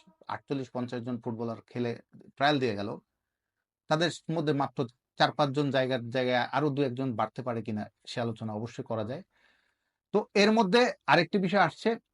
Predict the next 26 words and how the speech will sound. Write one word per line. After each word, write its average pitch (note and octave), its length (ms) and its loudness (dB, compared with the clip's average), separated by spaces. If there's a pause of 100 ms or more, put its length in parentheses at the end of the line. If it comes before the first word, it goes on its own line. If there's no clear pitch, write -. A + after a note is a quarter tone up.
(260)
একই G#3+ 220 -2
সময় G3+ 220 2
ন্যাশনাল D#3+ 300 -2
টিমের D#3 260 -2
খেলা G2+ 180 -8 (640)
সেপ্টেম্বরে। A2+ 480 -4 (880)
তো C#3 60 -4 (100)
সেপ্টেম্বরে G#3+ 480 2 (220)
ন্যাশনাল E3 300 0
টিমের F#3+ 260 0
খেলা, F3+ 240 2
আবার E3 160 2 (220)
একই D#3 200 -6
সময় E3+ 240 -2
under B2+ 220 0
twenty-three A#2+ 480 -2
বাছাই, G#2 300 -4 (100)
ফলে C#3+ 160 0 (100)
বাফুফেকে D3+ 420 -4 (160)
দুটি C3 260 -4 (640)
টিমকেই C#3 400 -4
কিন্তু C3+ 240 -10
শক্তিশালী G#2+ 480 -12
রাখতে - 280 -18
হচ্ছে। - 280 -12 (920)
কিন্তু F3 160 -4